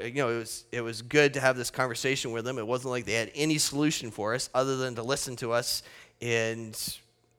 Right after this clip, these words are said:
let us know that they loved us and they were sorry that we were going through what we were going through. And as we finished, though, that day, um,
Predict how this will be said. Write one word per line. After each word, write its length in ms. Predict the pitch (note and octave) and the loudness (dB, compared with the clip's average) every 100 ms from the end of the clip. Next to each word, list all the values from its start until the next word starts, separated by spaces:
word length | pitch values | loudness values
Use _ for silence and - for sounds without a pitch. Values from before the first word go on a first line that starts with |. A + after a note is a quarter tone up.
| - | -4
let 200 | C3+ C3 | 2 2
us 120 | A#2+ | 2
know 140 | C3+ B2 | 0 0
that 160 | A2+ | 0
they 140 | A2+ A2+ | -2 0
loved 300 | B2 C3 C3+ | 0 2 2
us 420 | D#3+ - - - | 2 0 -4 -6
and 440 | A#2+ A2+ A2+ A2+ | -6 -4 -6 -6
they 200 | A2+ A#2 | -2 -2
were 100 | A2+ | -2
sorry 360 | - C3+ C3+ C3 | 0 4 4 4
that 100 | A#2+ | 0
we 80 | B2 | -2
were 100 | A#2+ | -2
going 220 | B2+ B2+ | -4 -4
through 180 | A#2+ B2 | -4 -4
what 140 | A#2+ | -4
we 80 | A#2 | -6
were 80 | A2 | -4
going 280 | C3 C#3 | -2 -2
through. 280 | B2+ A#2+ A2+ - - - - - | -4 -6 -8 -12 -20 -20 -20 -4
And 80 | C#3 | 10
as 240 | E3+ E3+ | 10 10
we 140 | E3+ D3 | 4 0
finished, 580 | - G3 A3+ F3+ - D#3+ | 2 6 8 6 4 2
though, 160 | C#3+ | 2
that 220 | C3 B2 | 2 0
day, 400 | C#3 C3 C3 B2+ - - _ - | 4 6 4 0 -8 -20 _ 0
um, 540 | B2 A2+ A2+ A2 | 2 4 2 -6